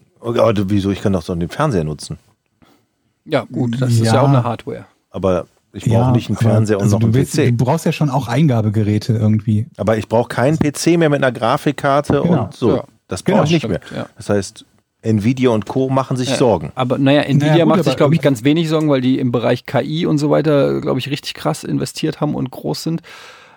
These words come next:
Speaker 2: Aber ja, es kann schon sein, dass der ein oder andere
Speaker 3: Ja, Moment, aber
Speaker 2: Grafikkartenhersteller
Speaker 3: also die, es müssen ja trotzdem Systeme geschaffen werden,
Speaker 2: Stimmt.
Speaker 3: auf denen diese Dinge laufen.
Speaker 1: Ja, aber da brauchst du nicht unbedingt
Speaker 2: Nicht mehr
Speaker 1: eine
Speaker 2: für den Heim-,
Speaker 1: Grafikkarte.
Speaker 2: aber nicht mehr für den
Speaker 3: Nicht,
Speaker 2: Heimgebrauch.
Speaker 3: da,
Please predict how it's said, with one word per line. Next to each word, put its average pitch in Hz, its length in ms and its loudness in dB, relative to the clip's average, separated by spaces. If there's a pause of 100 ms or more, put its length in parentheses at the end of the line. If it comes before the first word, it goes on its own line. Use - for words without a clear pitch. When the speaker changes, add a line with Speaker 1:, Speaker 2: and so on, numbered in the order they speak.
(300)
Speaker 2:
Aber 127 200 2
ja, 151 260 4
es - 240 -6
kann 123 200 -6
schon 139 180 0
sein, 180 180 -2
dass - 160 -4
der - 140 -4
ein 120 120 -4
oder 120 160 0
andere 120 180 -6
Speaker 3:
Ja, 123 180 -6
Moment, 131 220 4
aber 151 80 4
Speaker 2:
Grafikkartenhersteller 131 520 0
Speaker 3:
also 131 140 2
die, 135 240 0 (220)
es 135 160 0
müssen 156 240 2
ja 131 100 2
trotzdem 151 440 -2
Systeme 135 400 0
geschaffen 135 460 0
werden, 123 300 0
Speaker 2:
Stimmt. - 160 0
Speaker 3:
auf 127 160 0
denen 135 340 2
diese 120 240 0
Dinge 123 220 2
laufen. 127 280 0
Speaker 1:
Ja, 127 120 4
aber 98 160 2
da 98 80 2
brauchst 92 240 0
du 120 60 0
nicht 110 140 -2
unbedingt 110 300 0
Speaker 2:
Nicht - 100 2
mehr 113 80 2
Speaker 1:
eine 151 120 4
Speaker 2:
für 151 60 4
den 143 40 4
Heim-, 160 120 2
Speaker 1:
Grafikkarte. 90 280 0
Speaker 2:
aber 143 140 2
nicht 147 160 0
mehr 147 100 0
für - 80 -8
den 123 140 0
Speaker 3:
Nicht, 156 80 4
Speaker 2:
Heimgebrauch. 131 480 -4
Speaker 3:
da, - 20 -20